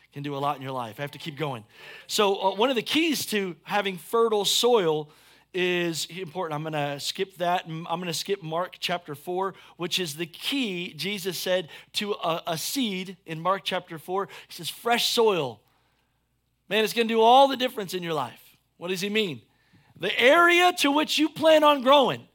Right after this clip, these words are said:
The people in your life, the things, like, are, have you, do you have healthy enrichments of people that are speaking into these things that you call a passion that's healthy for you? 'Cause if you don't,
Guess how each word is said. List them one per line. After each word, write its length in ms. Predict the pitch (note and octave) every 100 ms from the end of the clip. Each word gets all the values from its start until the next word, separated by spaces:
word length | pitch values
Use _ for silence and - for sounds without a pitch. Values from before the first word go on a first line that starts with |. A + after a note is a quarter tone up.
| _ _ _
The 120 | F3+ G#3
people 560 | D4 F4 F4 F4 D#4+
in 120 | D#4
your 140 | D4+ C#4+
life, 460 | C#4 C4 G3+ D3
the 80 | A#3
things, 420 | A#3 F#4 D#4+ G3+
like, 160 | A3 F#3 - -
are, 160 | C4 C#4
have 220 | A#3 C#4
you, 380 | C4+ D4+ F4+ F4+
do 120 | B3+
you 180 | D4 E4+
have 280 | D4 D#4 - - -
healthy 840 | - A3+ C#4 D4+ - D#4 D4+ C#4
enrichments 840 | C4+ B3 A3+ C4 - G#3 F#3+ F3+ - - -
of 160 | -
people 240 | B3+ C#4 D4
that 160 | B3
are 60 | A3
speaking 600 | - - - E4+ F4 E4+
into 200 | D#4+ C#4+
these 220 | C4 A#3+
things 240 | - C4+ G3
that 140 | G3
you 120 | A3+
call 260 | - A3 F#3+
a 60 | D#3+
passion 600 | G#3 A3+ - E3+ D3+ C#3+ _ _ _
that's 200 | - F3+
healthy 260 | G3+ F#3+ E3
for 140 | C#3
you? 160 | B2+ G#2+ _ _ _ _ _ _ _ _ _ -
'Cause 100 | D#3+
if 80 |
you 80 | B3+
don't, 340 | D4+ C#4 D#3